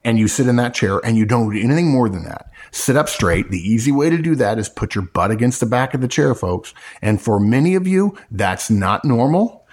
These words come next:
and it will feel awkward. And that's how professionals sit. Now, you might say, "Wait a minute, the V P is all slouchy in the meetings I'm in." Yes, that's because she's a V P. You're not a V P.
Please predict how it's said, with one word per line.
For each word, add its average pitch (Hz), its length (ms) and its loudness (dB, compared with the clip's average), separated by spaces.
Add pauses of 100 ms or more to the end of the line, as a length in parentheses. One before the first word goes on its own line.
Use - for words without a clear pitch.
(120)
and 110 160 2
it 98 80 -2
will 98 140 0
feel 110 400 0
awkward. 143 520 0 (280)
And 92 160 0
that's 147 300 0
how 151 160 2
professionals 117 840 0
sit. - 540 -2 (540)
Now, 117 80 2
you 123 140 4
might 113 180 0
say, 107 160 0
"Wait 180 160 2
a - 20 2
minute, 156 160 0
the 107 60 0
V 127 180 0
P 190 300 0
is 113 120 0
all 107 180 2
slouchy 113 500 -2
in 95 80 0
the 92 60 0
meetings 90 300 -2
I'm 80 180 -6
in." 71 200 -14
Yes, 87 320 -4
that's 95 220 -2
because 90 260 -6
she's 98 220 -2
a - 20 -4
V 85 180 -4
P. - 360 -4
You're 104 220 0
not 92 200 0
a 85 80 -4
V 80 160 -8
P. 101 500 -2